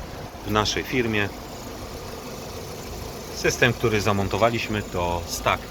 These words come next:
Kunext Plus z podłączeniem do O B D i z wbudowanym emulatorem paliwa. Przewody far o dziesięć milimetrów, reduktor A C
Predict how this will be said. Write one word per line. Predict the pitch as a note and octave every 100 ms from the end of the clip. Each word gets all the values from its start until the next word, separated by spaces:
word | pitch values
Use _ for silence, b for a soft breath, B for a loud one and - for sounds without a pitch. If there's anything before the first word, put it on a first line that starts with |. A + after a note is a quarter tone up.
| - -
Kunext | G#2+ F2 - - - - - - - - -
Plus | G#2 C#3 -
z |
podłączeniem | - A2+ G#2 A#2 G2 F2+
do | B2 C#3+
O |
B | B2+ A#2
D | A2+
i | C#3
z | B2+
wbudowanym | A#2+ A2+ G#2+ G#2 G2+
emulatorem | F#2 F2+ E2+ E2+ E2+
paliwa. | F#2 F#2 G#2+ D3 D#3+ - - - -
Przewody | - D3 B2+ A2+
far | B2 A2
o | G2
dziesięć | G2 G2+ F2
milimetrów, | F#2 G2 A#2+ - A2 - - - - - - -
reduktor | B2+ A#2+ A2 - G#2+ G2+ - - - - - -
A | B2 A#2
C | - G2+